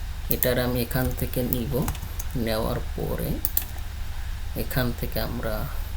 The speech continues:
এটার এখান থেকে নিব, আর এটার আমরা কি করব? কপি করব, ওকে। সেম আমরা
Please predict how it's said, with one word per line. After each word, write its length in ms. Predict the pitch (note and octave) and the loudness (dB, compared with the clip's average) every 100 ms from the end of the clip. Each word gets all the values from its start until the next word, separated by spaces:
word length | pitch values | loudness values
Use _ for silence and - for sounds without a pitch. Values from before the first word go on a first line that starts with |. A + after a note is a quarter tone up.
| - A2+ | -2 0
এটার 260 | - - A#2+ A2+ | 2 4 2 0
এখান 240 | - C3 B2 | -2 0 0
থেকে 180 | B2 B2+ B2 | 0 0 0
নিব, 180 | B2 C3 B2 F#3+ - - - - - - - - - - - C3 | 0 2 2 0 -2 -2 0 0 0 0 0 0 -2 -2 -2 0
আর 80 | G#2+ G#2 | 2 2
এটার 260 | - - - C3 | 0 0 0 2
আমরা 160 | C3 C#3+ D#3 | 2 2 0
কি 80 | C#3 | 2
করব? 160 | D#3+ - - - | 2 2 0 0
কপি 260 | A2 - - | 0 0 -2
করব, 180 | - - - - - - - - | -4 -4 -4 -2 0 0 -2 -2
ওকে। 260 | - - C#3+ - - - - - - - - - - - - - - - - - - - - - - - - | -2 -2 -2 -2 -4 -4 -2 -4 -2 -2 0 0 0 -2 -2 0 0 0 -2 -2 -2 -2 -4 -2 -2 -2 0
সেম 300 | - G#2+ G#2 G#2 G#2 | 0 2 2 0 0
আমরা 220 | A2+ | 2